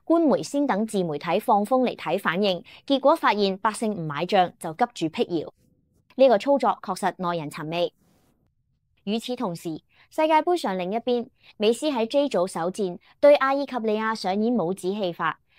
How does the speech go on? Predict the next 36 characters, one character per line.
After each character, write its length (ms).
阿 180
根 120
廷 160
三 280
比 80
零 180
大 180
勝。 300
三 240
十 120
八 160
歲 180
嘅 100
美 200
斯 80
第 180
一 100
時 180
間 280
獲 140
得 120
碧 100
咸 340
喺 160
社 240
群 260
盛 320
讚 240
The 140
Goat。 320
但 180
有 100
媒 240
體 160
提 280
到， 260